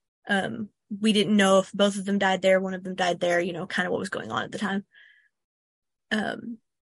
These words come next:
so we're talking, you know, we're asking questions. "Oh, are you from Kentucky?" And he sa-, says, "Louisville." "Did you die here?" He says, "Kind of."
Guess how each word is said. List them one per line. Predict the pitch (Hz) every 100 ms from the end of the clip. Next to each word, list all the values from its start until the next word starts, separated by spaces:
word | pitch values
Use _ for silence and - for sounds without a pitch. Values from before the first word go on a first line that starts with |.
| _ _ _ _ _ _ _ _ _
so | - 370
we're | 427
talking, | 214 190 202 233
you | 247
know, | 214
we're | 247
asking | 247 208 208 220
questions. | 185 180 196 196 190
"Oh, | 202
are | 208
you | 208 208
from | 220
Kentucky?" | 226 220 180 180 190
And | 185
he | 202
sa-, | 196 208 -
says, | - 202 202
"Louisville." | 190 185 175 160 165 180 196 _ _ _ _ _ _ _ _ _ _ _ _ 196
"Did | 233 208
you | 226
die | 208 180
here?" | 185 175 170 175 -
He | -
says, | 202 190 175 175 - _ -
"Kind | - 180 170
of." | 90 - -